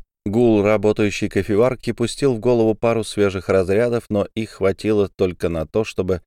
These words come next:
оглядеть с порога неожиданно маленькую многоугольную комнатку, что на планах помещения, наверное, выглядело как самая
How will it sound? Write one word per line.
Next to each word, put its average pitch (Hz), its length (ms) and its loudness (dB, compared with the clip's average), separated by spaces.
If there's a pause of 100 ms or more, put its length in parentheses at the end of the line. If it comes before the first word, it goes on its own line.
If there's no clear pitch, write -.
(180)
оглядеть 123 480 0
с - 60 -10
порога 123 360 -2
неожиданно 113 540 0
маленькую 104 720 0 (280)
многоугольную 90 840 2
комнатку, 110 680 -2 (640)
что - 240 0
на 104 180 0
планах 107 460 0
помещения, 98 640 -2
наверное, 87 480 0
выглядело 85 480 0
как 85 200 -6
самая 90 460 0